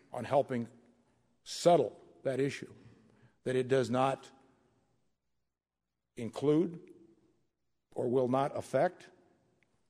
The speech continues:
Iran, all the countries of the Middle East, all the countries of Central Asia? And when you further examine, examine the regional dynamics of this, one corner of the world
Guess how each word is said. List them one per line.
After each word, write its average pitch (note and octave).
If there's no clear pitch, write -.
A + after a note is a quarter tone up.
Iran, C3
all D#3
the D3
countries C3+
of A#2
the A#2+
Middle B2+
East, D#3+
all D3+
the D3
countries C3
of -
Central A#2+
Asia? A#2
And A#2
when B2
you C3
further E3+
examine, C3+
examine C3
the A#2+
regional D3
dynamics A#2
of G#2
this, A2
one E3
corner F3+
of C#3
the C#3
world C#3